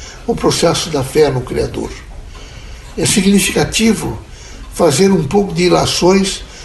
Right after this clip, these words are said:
em torno da natureza, da vida, não é? Das belezas da natureza, como a flor, os frutos, as sementes. É muito importante verificar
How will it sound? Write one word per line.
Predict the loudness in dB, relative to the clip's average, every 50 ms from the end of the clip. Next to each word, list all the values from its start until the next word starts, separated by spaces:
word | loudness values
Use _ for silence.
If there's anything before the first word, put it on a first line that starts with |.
| -14 -10 -6
em | -6 -2
torno | 0 2 2 4 4 2
da | 0 0
natureza, | -2 -4 -6 -6 -2 0 4 6 6 6 6 4 0 -2 -4 -6 -6 -10 -12 -10 -6
da | -4 -4
vida, | -4 -4 -4 -4 -2 -2 -2 0 0 0 0 -2 -4 -12 -14 -16 -16 -16 -16 -16 -16 -16 -14
não | -8 -6
é? | -4 -4 -4 -6 -8 -10 -12 -14 -14 -16 -16 -16 -16 -4
Das | 0 2 2 2
belezas | 2 2 2 4 4 2 2 2 0 0
da | -2 -2 -2
natureza, | -2 -4 -4 -4 -2 2 4 4 4 4 0
como | -4 -4 -4 -2 -2
a | -2
flor, | -4 -4 0 4 6 6 8 8 6 4 0 -4 -10 -14 -18 -18 -18 -18 -18 -14 -12
os | -10 -8 -6 -6
frutos, | -4 0 2 4 4 6 4 2 0 -6 -8 -8 -6 -6 -6 -6 -8 -10 -12 -14 -16 -14 -16 -14 -8 -4
as | -2 -2 0
sementes. | 2 2 2 4 4 4 4 4 2 0 -4 -6 -6 -8 -8 -10 -12 -14 -16 -16 -16 -16 -16 -6 -2
É | 2
muito | 4 4 4 4 4
importante | 2 2 2 0 2 2 2 2 2 0 0
verificar | 2 0 0 0 -2 -4 -4 -2 0 2 2 0 0 -4